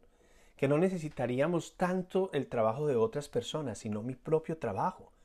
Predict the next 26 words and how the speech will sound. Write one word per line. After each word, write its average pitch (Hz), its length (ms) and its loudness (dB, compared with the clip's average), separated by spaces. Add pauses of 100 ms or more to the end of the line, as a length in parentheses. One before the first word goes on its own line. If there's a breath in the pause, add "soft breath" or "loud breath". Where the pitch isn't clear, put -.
(560 soft breath)
Y 139 80 4
es 143 60 8
lo 190 120 4
que 147 140 -2
yo 131 120 0
he 139 80 -2
querido 180 400 -2
llevarte 147 600 -2
a 120 120 -4
ti 214 380 -4 (100)
cuando 117 380 0
entras 165 400 -4
en 127 100 -6
tus - 200 -8
aposentos, - 800 -8 (560 soft breath)
a 123 120 -2
que 139 100 2
vayas 139 300 4
engrosando 156 1040 0 (120)
también 117 760 0 (500 soft breath)
esa - 300 -2
parte 156 420 4
de 139 80 4
la 113 160 2
corteza 151 560 0
prefrontal 143 880 -4